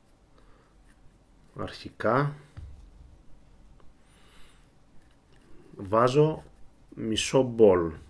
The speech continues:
το γεμίζω μέχρι τη μέση. Πώς γεμίζουμε τον μπολ; Τσιμπάμε τον καπνό, το βάζουμε μέσα εδώ,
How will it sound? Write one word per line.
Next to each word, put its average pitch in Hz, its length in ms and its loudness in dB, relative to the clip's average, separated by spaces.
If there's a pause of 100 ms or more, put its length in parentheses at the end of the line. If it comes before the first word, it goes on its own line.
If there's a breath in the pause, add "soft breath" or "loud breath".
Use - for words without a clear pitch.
το - 120 -14
γεμίζω 131 840 -2
μέχρι 110 400 -8
τη - 160 -8
μέση. 104 460 -6 (880 loud breath)
Πώς 127 200 8
γεμίζουμε 139 540 6
τον 101 120 4
μπολ; 87 320 2 (1400)
Τσιμπάμε 127 480 4
τον 123 140 0
καπνό, 110 540 2 (2000 soft breath)
το 101 140 -8
βάζουμε 107 400 0
μέσα 92 320 -2
εδώ, 117 480 2